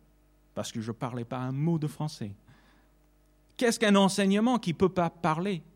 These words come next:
Qu'est-ce qu'un enseignant qui ne peut pas parler ? Il n'est rien.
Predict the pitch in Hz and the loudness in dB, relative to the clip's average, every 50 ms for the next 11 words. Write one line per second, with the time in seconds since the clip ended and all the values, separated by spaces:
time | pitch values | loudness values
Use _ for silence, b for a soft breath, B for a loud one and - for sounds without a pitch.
0 | b b b b b b _ - 202 190 - 202 185 180 170 165 165 156 - - | b b b b b b _ 0 0 0 2 2 2 2 4 2 2 0 0 0
1 | 185 175 190 226 220 202 - - 143 - 175 165 - 175 165 156 - 151 147 147 | 0 2 2 2 0 0 -2 -4 -4 -2 -4 -2 -2 -4 -4 -4 -4 -6 -6 -4
2 | 170 196 185 170 b b b b b b b b 180 170 165 165 156 151 156 170 | -6 -8 -8 -10 b b b b b b b b 4 6 6 6 6 4 2 2
3 | 196 277 302 320 240 | 2 2 2 0 -2